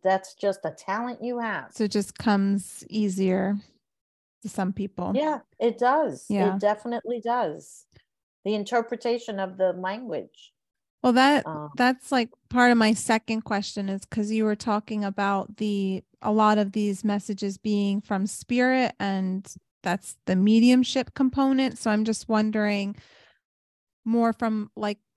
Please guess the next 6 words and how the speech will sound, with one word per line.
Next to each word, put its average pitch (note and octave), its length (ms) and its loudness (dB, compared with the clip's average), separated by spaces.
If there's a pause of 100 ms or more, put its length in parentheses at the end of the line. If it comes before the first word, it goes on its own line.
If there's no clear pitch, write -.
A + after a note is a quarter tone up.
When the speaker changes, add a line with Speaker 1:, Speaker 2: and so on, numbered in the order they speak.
(120)
Speaker 2:
the G#3 100 -2
psychic A3+ 1000 -4 (360)
perspective, D#4 1120 -2 (120)
how G#3+ 580 2
messages G#3 640 -2
come G3 640 -2